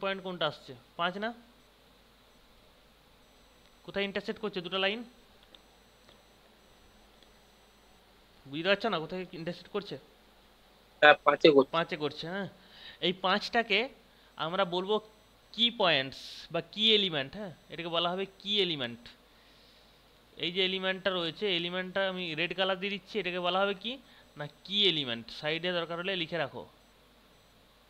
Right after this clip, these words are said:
Speaker 1: এটার নাম হচ্ছে কি element। হয়েছে? তাহলে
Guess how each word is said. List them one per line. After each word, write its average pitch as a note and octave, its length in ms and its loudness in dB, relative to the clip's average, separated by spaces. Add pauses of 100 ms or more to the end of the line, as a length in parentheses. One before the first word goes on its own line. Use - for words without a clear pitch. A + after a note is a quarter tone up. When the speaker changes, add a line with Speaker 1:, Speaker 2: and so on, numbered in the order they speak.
(720)
Speaker 1:
এটার C#3 300 -14
নাম D3 120 -6
হচ্ছে E3 280 -10 (360)
কি E3+ 180 -12 (920)
element। A#2 420 -8 (4000)
হয়েছে? D#3+ 260 -6 (4000)
তাহলে B2+ 220 -10